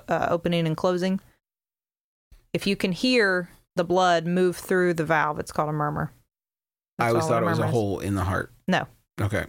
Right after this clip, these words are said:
Speaker 1: No.
Speaker 2: bad job. Sorry.
Speaker 1: You could have a hole in your heart, but that's not what it is. Uh,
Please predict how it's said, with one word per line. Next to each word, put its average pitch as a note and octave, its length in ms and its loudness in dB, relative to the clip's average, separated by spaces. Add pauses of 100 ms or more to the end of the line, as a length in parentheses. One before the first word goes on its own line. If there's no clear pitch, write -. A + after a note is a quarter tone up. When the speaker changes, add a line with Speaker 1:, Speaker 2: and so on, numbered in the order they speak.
Speaker 1:
No. E3+ 140 0
Speaker 2:
bad G2+ 140 0
job. E2+ 260 -2 (140)
Sorry. F2+ 180 -2
Speaker 1:
You E2 60 0
could A#3 120 4
have G3+ 220 2
a F3+ 60 2
hole E3 160 0
in D#3 60 -4
your D#3 60 -2
heart, D3+ 140 0
but - 60 -16
that's - 260 -4
not D#3 180 -2
what D#3+ 120 0
it D3 80 0
is. D3 100 -4 (540)
Uh, F#3+ 320 4